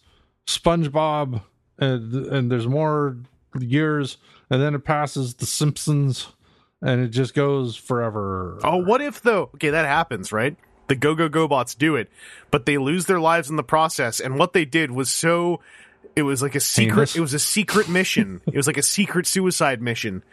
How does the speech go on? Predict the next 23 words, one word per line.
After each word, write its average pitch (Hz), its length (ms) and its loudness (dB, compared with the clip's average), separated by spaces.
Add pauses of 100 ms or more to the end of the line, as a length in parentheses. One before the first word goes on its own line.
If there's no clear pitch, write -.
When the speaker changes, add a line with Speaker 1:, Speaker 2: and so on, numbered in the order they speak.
(400)
Speaker 2:
And 135 140 0
so, 156 200 0
like, 135 360 -2 (140)
Rescue 175 340 2
Bots 156 340 2
continues 151 840 -2 (300)
in 165 140 4
memoriam, 151 640 0 (640)
and 147 160 2
we 139 100 0
have 156 220 2
the 165 60 0
Go-Go 160 300 2
GoBots 160 360 2
to 156 80 -6
thank 151 240 0
for 143 220 0
it, 113 100 -6
except - 300 -6
no 120 180 4
one 135 220 2
ever 131 200 2
knew. 131 340 0